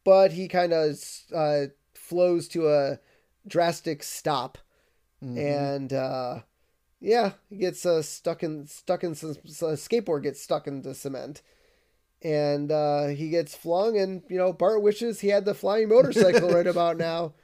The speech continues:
Speaker 1: And Frink comes flying by and tells Bart that he had his chance.
Speaker 2: <laughs>
Speaker 1: And
Speaker 2: Oh, I
Speaker 1: so,
Speaker 2: love the callback.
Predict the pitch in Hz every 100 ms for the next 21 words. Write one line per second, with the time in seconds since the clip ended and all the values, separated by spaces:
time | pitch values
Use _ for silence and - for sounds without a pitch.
0 | _ - 165 196 226 196 208 247 320 -
1 | 262 247 262 262 - 208 190 220 233 233
2 | 185 196 185 156 190 190 170 165 175 175
3 | 160 156 151 156 143 143 - - 147 143
4 | 139 151 143 180 - - - - 147 -
5 | - - - - - - _ - 185 190
6 | 151 190 175 160 147 101 101 - -